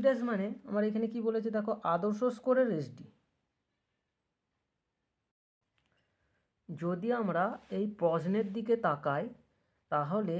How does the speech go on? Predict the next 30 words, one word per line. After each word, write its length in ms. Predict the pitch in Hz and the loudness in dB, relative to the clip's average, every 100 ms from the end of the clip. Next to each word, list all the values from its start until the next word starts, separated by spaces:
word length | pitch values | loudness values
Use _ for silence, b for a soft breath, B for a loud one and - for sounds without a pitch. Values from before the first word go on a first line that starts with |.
| 226 - 160 | -4 -6 -8
এখানে 260 | 180 214 214 | -2 0 0
আমাদের 360 | 202 202 147 170 247 - - 143 | 0 0 0 -2 -4 -12 -2 2
আদর্শ 260 | 151 180 180 214 214 | 2 2 -2 -4 -6
স্কোরের 380 | - 170 175 202 - _ _ _ _ _ | -4 -2 -2 -4 -12 _ _ _ _ _
এসডি 320 | 175 170 156 196 | -6 -6 -4 -2
কত 140 | 196 202 202 | 0 0 0
বলা 140 | 208 220 | 0 0
আছে 120 | 214 208 | 0 0
না 60 | 208 | 0
পঞ্চাশ। 340 | 175 175 190 180 170 | -4 -4 -6 -6 -6
দেখো, 160 | 151 170 175 | -6 -8 -6
এই 60 | 196 | 0
জায়গার 280 | 202 214 214 | 0 2 0
হচ্ছে 160 | 214 214 | -2 -4
তোমার 180 | 214 220 214 143 | -4 -4 -4 -4
আদর্শ 240 | 151 175 170 180 | -4 -4 -8 -10
স্কোরের 280 | - 170 165 | -4 -4 -4
জায়গা, 220 | 131 120 123 b b b b b b | -8 -8 -12 b b b b b b
মানে 220 | 160 165 180 | -6 -2 -2
যেটা 160 | 185 208 208 | -4 -6 0
প্রশ্নটা 420 | 185 175 202 214 214 | 0 2 2 0 2
চাওয়া 180 | 190 185 165 | 4 4 2
হয়েছে 220 | 170 - | -2 -2
আর 60 | 147 147 | -6 -6
কি, 120 | 170 175 - b b b - | -8 -8 -12 b b b -10
যে 180 | 151 170 160 | -6 -4 -4
দুটি 280 | 170 170 208 208 | -8 -6 -4 -4
স্কোরকে 580 | - 175 180 196 - 214 220 - | -4 -4 -4 -4 -4 -2 -2 -4
এমন 160 | 156 175 185 | -2 -2 -4
একটি 220 | 185 - | -8 -4